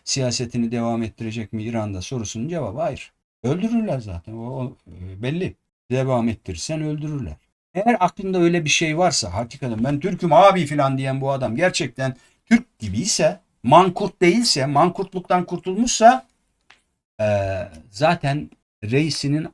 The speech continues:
akibet-, a-, akibeti onu da bekliyor demek. Yok değilse mankurtluğa devam ve doğrudan doğruya da bin yılcıların adamı olarak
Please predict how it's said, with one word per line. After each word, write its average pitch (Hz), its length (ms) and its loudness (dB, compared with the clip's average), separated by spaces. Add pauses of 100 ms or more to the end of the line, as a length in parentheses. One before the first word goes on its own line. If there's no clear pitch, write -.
akibet-, 131 680 -6
a-, 127 400 0
akibeti 127 560 -4
onu 139 260 -2
da 98 120 -6
bekliyor 87 360 -10
demek. 80 280 -14 (240)
Yok 147 280 -4
değilse 208 600 2 (340)
mankurtluğa 143 840 -2
devam 202 340 4 (360)
ve 147 340 4
doğrudan 143 480 2
doğruya 143 440 0
da 170 260 0
bin 143 500 -2
yılcıların 143 840 -2
adamı 143 380 -4
olarak 117 460 -4